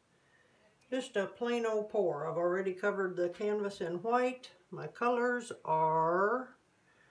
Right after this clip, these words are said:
Liquitex Basics Dioxazine Purple, to which I added Deco Art Amethyst Metallic.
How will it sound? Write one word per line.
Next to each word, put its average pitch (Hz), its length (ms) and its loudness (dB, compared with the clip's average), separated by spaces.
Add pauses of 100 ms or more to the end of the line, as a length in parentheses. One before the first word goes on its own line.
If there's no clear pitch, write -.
(720)
Liquitex 220 580 -2
Basics 214 480 2
Dioxazine 185 1040 2
Purple, 240 720 0
to 202 140 0
which 196 300 -2
I 185 260 0
added 180 680 0
Deco 175 460 0
Art 156 340 -4 (340)
Amethyst 196 760 -2 (120)
Metallic. 196 600 -2